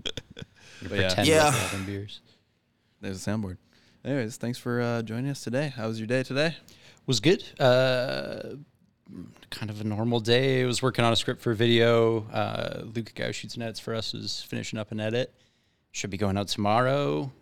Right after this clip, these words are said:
Speaker 1: Sort of late on our homework as we usually are, is coming down to the wire, but, uh, hopefully be ready by tomorrow morning. That's about it.
Speaker 2: Nice.
Speaker 1: Normal day. Yeah, I was curious to see how you guys do it. I mean, I, I know of you guys as a YouTube channel, and always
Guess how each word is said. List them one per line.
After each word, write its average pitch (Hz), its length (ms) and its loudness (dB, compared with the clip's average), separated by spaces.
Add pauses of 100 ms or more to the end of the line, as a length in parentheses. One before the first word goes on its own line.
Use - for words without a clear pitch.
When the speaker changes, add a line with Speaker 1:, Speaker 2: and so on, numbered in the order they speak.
(500)
Speaker 1:
Sort - 220 -8
of 98 100 -10
late 107 180 4
on 110 140 4
our 107 100 2
homework 113 340 0
as 107 120 -2
we 117 100 0
usually 117 380 -2
are, 127 180 -2
is 110 280 -10
coming 110 260 -6
down 104 220 -6
to 101 40 -10
the 107 80 -8
wire, 104 320 -4
but, 117 380 -12
uh, 110 60 -12 (200)
hopefully 117 260 -12
be 104 120 -10
ready 110 160 -8
by 104 140 -10
tomorrow 107 280 -10
morning. 117 300 -8 (1800)
That's - 160 -6
about 101 240 -2
it. 202 180 -8 (160)
Speaker 2:
Nice. 113 400 -10
Speaker 1:
Normal 135 200 0
day. 135 340 -4 (260)
Yeah, 143 160 2
I - 20 6
was 113 120 4
curious 165 240 6
to 123 80 0
see 139 160 4
how 120 80 4
you 120 140 4
guys 110 200 2
do 98 140 -4
it. 120 120 -6
I 110 40 -8
mean, 104 160 -6
I, 101 80 -6
I - 40 -10 (180)
know 110 120 -8
of 101 80 -12
you 107 60 -12
guys 104 200 -10
as 101 140 -12
a 110 40 -16
YouTube 101 340 -10
channel, 107 320 -8
and 107 100 -10
always 107 400 -10